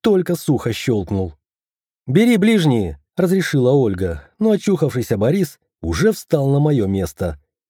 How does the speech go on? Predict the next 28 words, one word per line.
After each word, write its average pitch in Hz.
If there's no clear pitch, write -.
Он 214
бил 180
короткими 139
очередями, 117
но 95
при 104
этом 196
не 214
подсвечивал 180
противников 123
фонарем. 135
Наверное, 214
приборы 190
на 104
шлеме 160
позволяли 214
их 123
видеть 196
без 147
дополнительного 139
света. 98
В -
стройном 160
ряду 139
мне 214
места 151
не 147
осталось, 110